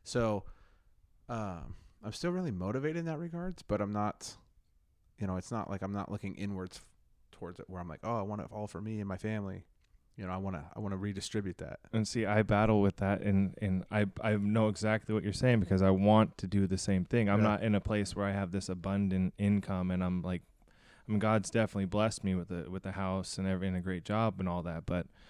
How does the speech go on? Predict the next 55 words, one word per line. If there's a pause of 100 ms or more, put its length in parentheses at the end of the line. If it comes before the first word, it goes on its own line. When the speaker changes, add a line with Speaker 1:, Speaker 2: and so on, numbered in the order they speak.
(420)
Speaker 2:
yeah,
there's
that
motivation
where
it's
like,
you
know,
if
I
could
just
have
a
little
bit
more,
I
would
do
more
with
it.
And,
Speaker 1:
Yeah. (640)
Speaker 2:
you
know,
just (240)
thinking
that,
I
think,
is
the
first
step.
But
man, (360)
that's,
that's
a,
that's
a
tough
one
to,
Speaker 1:
It
is.
Speaker 2:
to
say
it
and
then
to